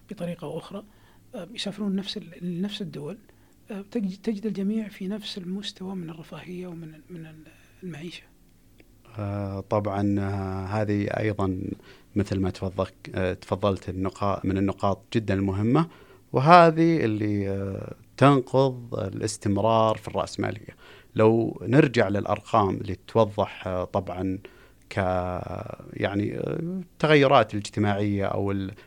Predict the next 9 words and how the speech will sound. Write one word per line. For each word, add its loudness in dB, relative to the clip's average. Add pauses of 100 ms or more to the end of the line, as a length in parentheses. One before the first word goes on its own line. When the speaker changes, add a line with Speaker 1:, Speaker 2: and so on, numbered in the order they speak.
Speaker 2:
الجاب 6
ما 0
بين -2
الأغنياء -2
والطبقات -2
المتدنية -2
في -8
الولايات -4
المتحدة، -2